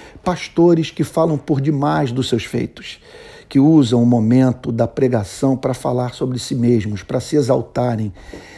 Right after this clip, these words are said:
e gradativamente, portanto, perderem o respeito por parte daqueles que o, os ouvem, uma vez que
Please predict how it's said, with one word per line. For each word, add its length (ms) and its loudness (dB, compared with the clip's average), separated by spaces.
e 120 0
gradativamente, 1080 0
portanto, 560 -4
perderem 800 2
o 60 -8
respeito 720 0
por 160 -6
parte 480 -6
daqueles 680 -6
que 340 2
o, 340 0
os 200 4
ouvem, 440 4
uma 240 0
vez 640 0
que 580 2